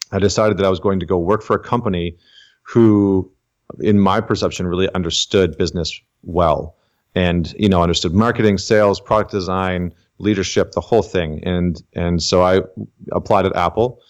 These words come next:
Um, I, I really liked the company. Um, I really love what Steve Jobs did, and so I, I admired them. And so I got a job at Apple about a month later and, uh, started working within the organization, moved up the, the ranks pretty quickly,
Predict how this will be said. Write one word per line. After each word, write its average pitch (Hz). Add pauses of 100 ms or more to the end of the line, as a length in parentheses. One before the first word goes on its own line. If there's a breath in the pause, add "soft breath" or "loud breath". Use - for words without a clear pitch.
(240 soft breath)
Um, 80
I, 90 (360)
I - (180)
really 101
liked 95
the 104
company. 104 (200)
Um, 82 (320 soft breath)
I 87
really 98
love 92
what 92
Steve 92
Jobs 95
did, 95
and 85
so 87
I, 82
I 82
admired 85
them. 123 (440 loud breath)
And 107
so 117
I 107
got 110
a 117
job 101
at 104
Apple 101
about 104
a 87
month 90
later 120 (200)
and, 92 (160)
uh, 85
started 107
working 101
within 95
the 92
organization, 92
moved 90
up 95
the, 87
the 92
ranks 101
pretty 107
quickly, 113